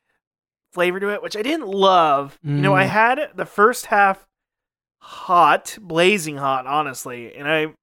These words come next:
Speaker 1: felt like when I took my bites down, I'm like, "This is a little too much for me."
Speaker 2: Now, did it have the problem that, like, a lot of calzones do, which is that the corners become like a greasy cheese pit, like, molten,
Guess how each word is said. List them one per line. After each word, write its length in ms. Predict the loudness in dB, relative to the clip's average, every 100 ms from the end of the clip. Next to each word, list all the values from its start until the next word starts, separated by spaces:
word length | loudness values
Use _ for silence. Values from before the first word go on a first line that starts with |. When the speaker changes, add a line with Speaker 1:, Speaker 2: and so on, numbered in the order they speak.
| _
Speaker 1:
felt 300 | 4 4 4
like 240 | 0 -2 0
when 120 | -2
I 80 | -2
took 220 | -6 -6
my 100 | -2
bites 300 | 0 0 -2
down, 100 | -10
I'm 60 | -12
like, 180 | -14
"This 200 | -16 -16 -16
is 200 | -20 -20 _ _
a 40 | -4
little 460 | 2 6 6 4
too 180 | -2 -6
much 240 | -4 -4
for 140 | -6 -12
me." 340 | -10 -10 -12 -18 _ _
Speaker 2:
Now, 120 | -2
did 140 | 0
it 100 | 0
have 240 | 0 -2 -2
the 80 | -2
problem 280 | 0 0 -2
that, 120 | -4
like, 140 | -4
a 60 | 0
lot 120 | -2
of 60 | -2
calzones 500 | -4 -2 -2 -4 -2
do, 160 | -2
which 180 | -2 -6
is 80 | -6
that 140 | -6
the 80 | -8
corners 500 | -12 -4 -2 -2 -4
become 280 | -6 -6 -4
like 180 | -4 -6
a 60 |
greasy 480 | -10 -6 -4 -2 -4
cheese 400 | -4 -6 -6 -8 -8
pit, 240 | -4 -4 -4 -16
like, 120 | -10
molten, 600 | -4 -2 -2 -4 -4 -4